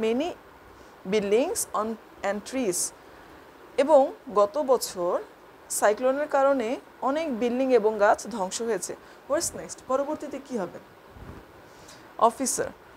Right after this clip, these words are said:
"Well, the টিভি news can tell us about cyclone।"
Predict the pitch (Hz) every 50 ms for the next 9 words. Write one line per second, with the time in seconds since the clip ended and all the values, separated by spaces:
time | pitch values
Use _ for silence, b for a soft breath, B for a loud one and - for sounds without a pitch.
0 | - - - 233 240 285 320 339 349 339 - - 208 254 262 - 302 294 285 330
1 | 330 330 330 339 339 339 349 330 - - - - - 233 226 247 240 - 233 196
2 | 196 233 - - - 226 202 202 202 208 - - 202 180 180 - 214 254 311